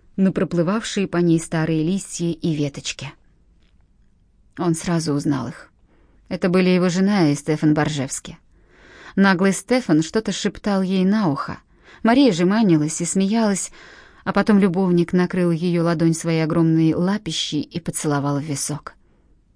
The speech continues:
Внутри Василия все сжалось. В ту минуту он впервые почувствовал боль в сердце.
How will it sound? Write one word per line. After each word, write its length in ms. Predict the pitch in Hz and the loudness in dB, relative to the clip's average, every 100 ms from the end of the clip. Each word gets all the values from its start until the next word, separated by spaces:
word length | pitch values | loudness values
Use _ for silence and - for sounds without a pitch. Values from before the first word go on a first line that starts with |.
| _ _ _ _ _ _ _ _ _ - | _ _ _ _ _ _ _ _ _ -4
Внутри 400 | 180 185 185 175 | 0 0 0 0
Василия 560 | 165 160 233 190 151 | 0 -2 -2 0 0
все 300 | 151 - 175 | -2 -4 -2
сжалось. 680 | 147 143 139 127 139 - - _ _ _ - - - | -2 -6 -6 -6 -6 -10 -16 _ _ _ -20 -20 -20
В 100 | - | -4
ту 100 | - | 4
минуту 360 | 262 269 311 262 | 8 8 6 6
он 120 | 226 | 4
впервые 640 | - - 196 175 196 175 | 2 0 0 2 2 2
почувствовал 800 | 165 180 - 202 - 175 170 170 | 0 -4 -4 -6 -2 0 0 0
боль 260 | 156 165 160 | 0 0 -2
в 60 | |
сердце. 560 | - 160 180 - - | -6 -6 -6 -8 -12